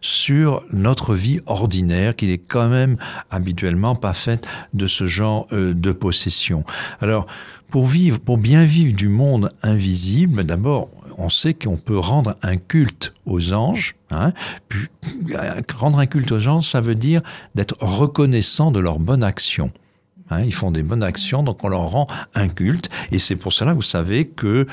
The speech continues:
euh, nous avons plusieurs fêtes liturgiques,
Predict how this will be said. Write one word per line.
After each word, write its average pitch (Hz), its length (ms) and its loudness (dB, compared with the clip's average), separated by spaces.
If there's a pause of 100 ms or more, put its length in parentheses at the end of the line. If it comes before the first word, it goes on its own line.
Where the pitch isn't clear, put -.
(400)
euh, 90 460 2
nous 90 260 2
avons 90 240 0
plusieurs 87 440 0
fêtes - 340 0
liturgiques, 101 840 2